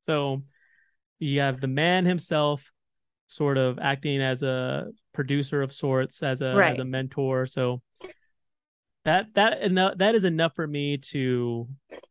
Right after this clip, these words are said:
Speaker 1: at least, you know, I mean, obviously I'm going to read it. You know, I
Speaker 2: Right.
Speaker 1: would have read it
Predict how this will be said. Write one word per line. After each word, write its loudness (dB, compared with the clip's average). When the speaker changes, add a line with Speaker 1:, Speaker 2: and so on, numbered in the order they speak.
Speaker 1:
at -2
least, -4
you -2
know, -4
I 0
mean, 4
obviously 2
I'm 0
going 2
to 0
read 0
it. -6
You -6
know, 2
I 4
Speaker 2:
Right. 4
Speaker 1:
would 6
have 2
read 4
it 2